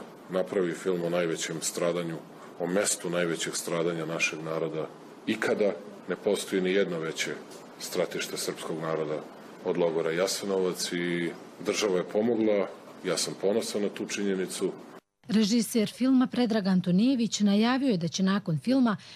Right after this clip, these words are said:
Speaker 2: u istoimenoj seriji i priča biti proširena i događajima koji se odnose na operaciju Oluja,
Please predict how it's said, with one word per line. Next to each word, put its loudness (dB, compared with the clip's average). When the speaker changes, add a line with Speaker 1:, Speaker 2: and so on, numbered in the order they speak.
Speaker 2:
u 2
istoimenoj 4
seriji 4
i 2
priča 2
biti 0
proširena 4
i 2
događajima 2
koji 0
se 0
odnose 4
na 6
operaciju 2
Oluja, 6